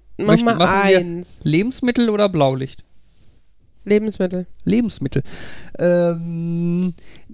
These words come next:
Speaker 2: ihr habt ja schon mal bestimmt gesehen oder so, dass es so schicke schwarze Lebensmittel zu kaufen gibt. Also das, was mir gerade einfällt, sind Burgerbrötchen.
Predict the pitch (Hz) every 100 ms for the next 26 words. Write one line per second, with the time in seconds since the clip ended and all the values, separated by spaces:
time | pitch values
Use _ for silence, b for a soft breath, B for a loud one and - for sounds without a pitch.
0 | - - - - _ - 143 170 185 -
1 | 254 220 220 196 175 170 165 175 170 160
2 | 175 180 - 160 139 151 214 208 190 175
3 | 185 175 170 185 165 165 165 165 156 -
4 | 190 - 180 - 151 147 - - 156 160
5 | 156 - 143 139 - 143 147 - - -
6 | 147 - - _ _ - 151 156 175 170
7 | 170 165 160 160 165 147 147 147 156 147
8 | 139 143 - - 147